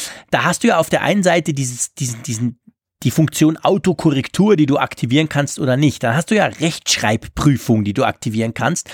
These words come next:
Du hast Autogroßschreibung. Also ich mein, du kannst natürlich quasi,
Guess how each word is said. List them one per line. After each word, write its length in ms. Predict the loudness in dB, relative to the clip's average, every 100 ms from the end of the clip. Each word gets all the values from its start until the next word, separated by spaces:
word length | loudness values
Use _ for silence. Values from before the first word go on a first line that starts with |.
| -16 -16 -12 2
Du 120 | 2
hast 220 | 2 0
Autogroßschreibung. 1500 | 2 2 2 2 2 4 4 2 -4 0 0 4 4 4 -2 -6 -20 -20 -2
Also 200 | 0 2
ich 140 | 2
mein, 240 | 0 0 -4
du 100 | -6
kannst 280 | -2 0 0
natürlich 440 | -2 2 0 0 -2
quasi, 460 | 0 2 0 -6